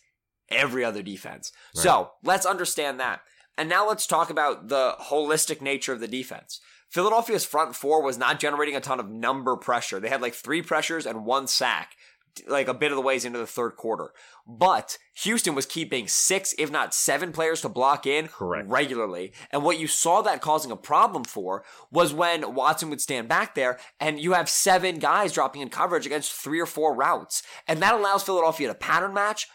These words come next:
Speaker 1: to drop, drop into zones, and to really blanket cover. Now, they definitely were not getting as up into Watson's face as you would have liked to have seen when he broke the pocket. They'd have a linebacker chasing him down, but Watson was able to break a lot of linebacker angles. Again,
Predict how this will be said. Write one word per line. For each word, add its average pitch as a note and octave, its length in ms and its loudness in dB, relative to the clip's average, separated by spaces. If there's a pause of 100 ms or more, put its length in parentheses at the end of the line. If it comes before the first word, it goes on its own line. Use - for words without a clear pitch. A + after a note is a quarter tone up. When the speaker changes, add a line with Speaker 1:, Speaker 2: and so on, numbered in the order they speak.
Speaker 1:
to D#3+ 80 -4
drop, D3 380 0 (100)
drop D3 260 2
into B2+ 160 -4
zones, D3+ 360 0
and C3 120 -6
to C#3 80 -4
really F3+ 240 -4
blanket B2 420 -6
cover. D#3 340 0 (240)
Now, D#3 160 6
they D#3+ 140 2
definitely F3+ 500 2
were E3+ 140 0
not D3 460 2 (480)
getting E3 320 4
as D3+ 260 4 (120)
up D3+ 360 6
into D#3 300 -2
Watson's B2 580 0
face F3+ 480 -2 (240)
as F3 160 4
you F3+ 80 -2
would F#3 80 2
have D#3 100 0
liked D#3 180 0
to D#3+ 40 -2
have C3+ 100 -4
seen A#3 220 0
when D#3 120 -2
he D3+ 60 -2
broke C3 260 -2
the A#2+ 60 -10
pocket. D#3 420 0 (200)
They'd D#3 100 2
have D3+ 120 4
a C#3+ 80 4
linebacker D#3 480 2
chasing C#3 300 0
him B2+ 80 -6
down, F3+ 260 2
but C#3+ 160 2
Watson E3+ 280 4
was G3 100 0
able F#3 160 2
to D3 40 2
break D3 300 2
a D3 40 -2
lot C#3+ 120 4
of B2 60 0
linebacker C3 520 0
angles. A#2+ 340 -2
Again, F3+ 360 -4